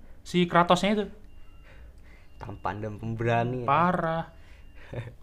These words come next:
Speaker 1: Dulu, wah, dulu, dulu game P S dua masih Kratos tuh namanya tuh.
Speaker 2: Iya.
Speaker 1: Kratosnya masih kurus. Kalau yang, yang baru-baru ini kayak P S tiga ada kan?
Speaker 2: P S empat.
Speaker 1: P S empat ada tuh.
Speaker 2: Mm-mm.
Speaker 1: Udah mulai ini, gemuk, gemuk, udah mulai gemuk.
Speaker 2: Tapi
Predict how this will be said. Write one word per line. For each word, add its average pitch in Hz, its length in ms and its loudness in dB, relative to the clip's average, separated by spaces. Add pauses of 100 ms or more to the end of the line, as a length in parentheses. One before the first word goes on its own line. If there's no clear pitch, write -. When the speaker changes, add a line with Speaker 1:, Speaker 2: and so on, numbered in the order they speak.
Speaker 1:
Dulu, 139 480 -6
wah, 147 160 -2
dulu, 127 320 -2
dulu 135 240 0
game 156 160 0
P 127 80 -2
S 123 160 -4
dua 170 80 2
masih 143 160 0
Kratos 143 400 -4
tuh 147 80 -6
namanya 127 320 -6
tuh. 107 320 -8
Speaker 2:
Iya. 107 400 -6 (560)
Speaker 1:
Kratosnya 147 320 2
masih 160 160 0
kurus. 175 640 2
Kalau 139 240 2
yang, 139 400 2
yang 135 160 0
baru-baru 135 480 0
ini 180 80 0
kayak 151 160 -4
P 143 80 -4
S - 160 -6
tiga 139 400 -4
ada 160 160 -2
kan? 214 160 -4 (640)
Speaker 2:
P 107 80 -8
S - 80 -12
empat. 101 320 4
Speaker 1:
P 123 80 0
S 123 80 -8
empat 143 160 0
ada 135 160 -2
tuh. 160 240 -4
Speaker 2:
Mm-mm. 113 240 -4
Speaker 1:
Udah 143 80 6
mulai 156 240 4
ini, 185 160 4
gemuk, 170 320 6
gemuk, 170 240 2
udah 135 160 -4
mulai 139 80 0
gemuk. 147 400 -2 (400)
Speaker 2:
Tapi 127 480 -2